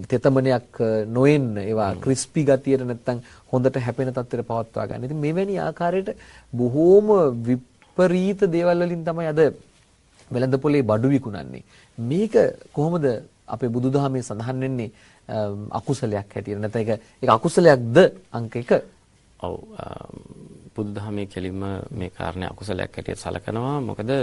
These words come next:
Speaker 2: මේ, අ, පාරිභෝගිකයව රවටලා මේ පිරිසිදු ආහාර දෙනවා කියලා
Speaker 1: හ්ම්.
Speaker 2: මිශ්‍ර කරලා ආහාර දීම පවා අකුසලයක් හැටියට සලකනවා. ඉතින් වසවිස මිශ්‍ර කිරීම ඊට යහා ගිය දෙයක් හැටියට
Speaker 1: හ්ම්.
Speaker 2: සලකන්නේ.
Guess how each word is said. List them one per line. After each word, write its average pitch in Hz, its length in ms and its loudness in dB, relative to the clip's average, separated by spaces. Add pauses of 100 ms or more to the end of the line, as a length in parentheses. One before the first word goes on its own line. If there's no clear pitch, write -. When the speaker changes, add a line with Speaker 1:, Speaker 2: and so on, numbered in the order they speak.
Speaker 2:
මේ, 85 200 -8 (840)
අ, - 140 -16 (360)
පාරිභෝගිකයව 101 840 -4
රවටලා 107 760 -4 (440)
මේ - 220 -10 (320)
පිරිසිදු 120 520 0
ආහාර 104 460 -2
දෙනවා 95 320 -4
කියලා 110 320 -6
Speaker 1:
හ්ම්. 113 360 -16 (260)
Speaker 2:
මිශ්‍ර 120 400 2
කරලා 139 440 2
ආහාර 135 300 0
දීම 131 300 -2
පවා 131 360 -2 (400)
අකුසලයක් 104 480 -4
හැටියට 107 200 -8
සලකනවා. 92 360 -6
ඉතින් 90 220 -8
වසවිස 127 420 0
මිශ්‍ර 131 320 -4
කිරීම 131 380 -2
ඊට 113 240 -4
යහා 107 320 0
ගිය 95 200 0
දෙයක් - 220 -6
හැටියට - 220 -8
Speaker 1:
හ්ම්. 110 40 -10
Speaker 2:
සලකන්නේ. 104 480 -8